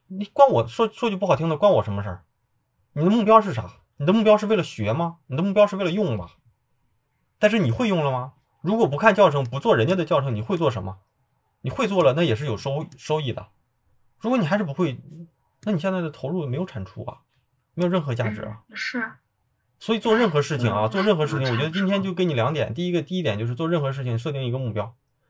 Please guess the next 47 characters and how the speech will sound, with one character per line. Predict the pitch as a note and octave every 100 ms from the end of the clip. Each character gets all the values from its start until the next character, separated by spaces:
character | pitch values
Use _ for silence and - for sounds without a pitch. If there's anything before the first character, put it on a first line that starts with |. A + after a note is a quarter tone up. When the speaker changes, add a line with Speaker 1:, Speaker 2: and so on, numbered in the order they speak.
| _ _ _ -
Speaker 1:
你 | B2
这 |
个 | F3+
目 | F#3
标 | E3+
一 | D3+
定 | E3 C3
不 |
是 | B2 B2+
学 | G#2+ G2+
习， | - - _ _ _ _ _ _ _ _ _ _ _ _ _ _ _ _ _ -
因 | E3+
为 |
学 | F3 C3+
习 | D#3
是 | E3+ E3+
过 | F#3+ D3+
程， | A2+ - - _ _
而 | - C#3
不 | D3
是 | D#3
终 | - F3+
点。 | E3+ - - _ _ _ _ _ _ - _ _ _ _ _ _ _
任 | F#3+ F#3+
何 | D3+
学 | D3 C3+
习 | C3
都 | C3+ D#3
是 | C#3+
为 | D3
了 | A#2 - _
学 | - - C#3+
完 | C#3 C3+
之 | E3
后 | - F#3+ C3+
要 | A#2+
学 | G#2+ -
有 | C#3+ D#3+
所 | - G2
长， | - A2+ A2+ A2 D#3 F3 - _ _ _ _ _ _ _ _ _ _ _
而 | C#3 D#3+
不 | D#3+
是 | E3 E3+
学 | D#3
有 | D#3 F3
所 | E3 - G#2+
学， | - - A2 C3+ D3+